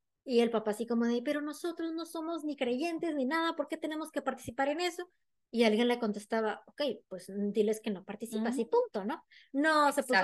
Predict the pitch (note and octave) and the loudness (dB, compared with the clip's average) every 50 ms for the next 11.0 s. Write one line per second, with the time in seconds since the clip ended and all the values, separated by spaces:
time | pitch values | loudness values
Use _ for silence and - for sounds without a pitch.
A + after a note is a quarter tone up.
0 | C4+ C4 C4 - - - - - C4 B3 B3 A#3+ G#3+ B3 A3+ A#3 A3 G#3 G3+ G3 | 6 4 2 -2 -8 -8 -6 -2 0 2 2 2 0 0 0 2 2 2 2 2
1 | G3 G3+ G#3 A#3+ E4 F4 F4+ F4+ F4+ F4+ F4+ F4 - C#4+ B3+ - A#3 A3+ A3+ A3 | 2 2 4 6 6 6 6 4 2 2 0 -2 -2 -2 0 0 2 2 2 2
2 | A3 G#3 G#3 G3+ F#3+ - - - E4+ F4 F4 E4 E4+ E4+ E4 E4+ C4+ A3 G#3+ G#3 | 2 0 -2 -4 -6 -4 -2 0 2 2 2 2 2 0 0 0 0 2 2 2
3 | G#3+ G#3 - A3 G#3+ G#3+ A3 G#3 A#3+ C#4+ D#4 D#4 D#4 D#4 D#4 D#4+ - - D#4+ C#4 | 0 0 -2 -2 0 2 4 6 6 6 6 4 4 2 0 0 -2 -2 0 0
4 | A#3 G#3 A3 A3+ - - - C#3+ - - A3 A3+ A3+ - - _ _ _ _ _ | 0 0 -2 -4 -6 -10 -10 -14 -14 -10 -10 -10 -10 -12 -20 _ _ _ _ _
5 | - D4 D4 D4 D4 C4+ D4+ C#4 C#4+ D4+ D#4+ E4 E4 E4+ F4 F#4 F#4 F#4 D#4 C#4 | 6 8 8 8 8 6 4 0 2 2 0 0 0 0 0 0 -2 -2 0 2
6 | B3+ A#3+ A#3+ A#3 - - E4 E4 D#4+ D4+ - - - B3+ B3+ B3+ B3+ B3+ B3+ A#3+ | 2 2 2 0 0 0 0 0 0 -2 -4 -2 0 2 2 2 2 2 2 2
7 | A#3 B3 B3 A#3+ D4 C#4 B3+ A3+ G#3+ A#3+ B3 A#3+ A#3+ A#3+ - G#3 G3 G3+ G#3 A3+ | 2 2 0 0 -2 -2 -2 -2 -2 0 0 -2 -2 -4 -4 -2 -2 0 0 -2
8 | A3+ A3+ G3+ F#3 F#3+ F#3 G#3+ D4 D4+ A#3 A3+ A#3 A3+ G#3+ G#3+ A#3 A3 A#3+ C#4 C#4 | -2 -4 -6 -4 -4 -6 -8 -6 -2 0 2 2 2 2 2 2 2 2 2 0
9 | B3+ - - A3 G#3 G#3+ A3+ B3+ C4 A#3+ A3 G3 F#3 F3+ D#3+ - G3 G#3+ D4+ C#4+ | -2 -2 -2 -2 -2 0 0 0 0 2 0 0 -2 -4 -6 -6 -4 -2 -2 -2
10 | A3 - - F#3 F3+ A3+ C#4+ - F#3+ F#3+ F3+ - - - - - F#3 F#3 F#3 - | -2 -4 -6 -8 -8 -8 -6 -6 -6 -8 -8 -8 -12 -16 -10 -6 -6 -6 -6 -6